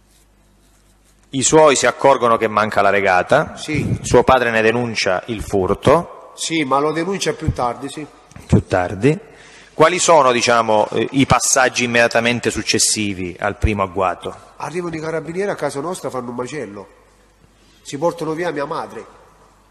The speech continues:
Speaker 2: Mio padre era in una caserma e mia madre era in un'altra caserma. Poi
Speaker 1: Mm.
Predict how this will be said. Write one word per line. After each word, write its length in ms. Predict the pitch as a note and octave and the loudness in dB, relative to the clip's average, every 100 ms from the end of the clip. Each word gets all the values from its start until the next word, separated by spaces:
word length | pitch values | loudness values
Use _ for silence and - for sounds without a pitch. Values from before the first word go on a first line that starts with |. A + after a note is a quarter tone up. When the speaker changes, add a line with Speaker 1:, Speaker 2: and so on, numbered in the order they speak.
| _ _ _ _ _ _ _ | _ _ _ _ _ _ _
Speaker 2:
Mio 160 | - D3 | -8 -4
padre 280 | G3+ A3 F3+ | -4 -4 -6
era 80 | E3+ | -6
in 60 | |
una 140 | E3 D#3+ | -6 -6
caserma 360 | D3 F3+ F#3+ | -6 -6 -8
e 40 | D#3 | -8
mia 140 | D3 | -6
madre 240 | D3+ D#3 D3+ | -6 -6 -8
era 80 | |
in 80 | D3 | -8
un'altra 280 | D3 D3 C#3+ | -8 -8 -10
caserma. 460 | C3 A#2 G#2+ G2 G2 _ _ | -10 -12 -16 -18 -20 _ _
Poi 240 | A#2 A2 G2 | -8 -8 -4
Speaker 1:
Mm. 120 | F#2+ | -4